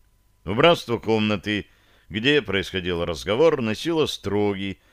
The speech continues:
аскетичный характер, присущий для контор определённого типа.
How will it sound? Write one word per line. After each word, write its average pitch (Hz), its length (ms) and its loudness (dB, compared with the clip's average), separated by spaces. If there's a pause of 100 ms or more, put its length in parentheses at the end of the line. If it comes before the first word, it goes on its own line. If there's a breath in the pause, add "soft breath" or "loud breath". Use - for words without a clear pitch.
(120 soft breath)
аскетичный 85 720 -4
характер, 107 720 2 (400 soft breath)
присущий 113 760 -2
для 120 220 4
контор 113 440 4
определённого 113 720 0
типа. - 420 -10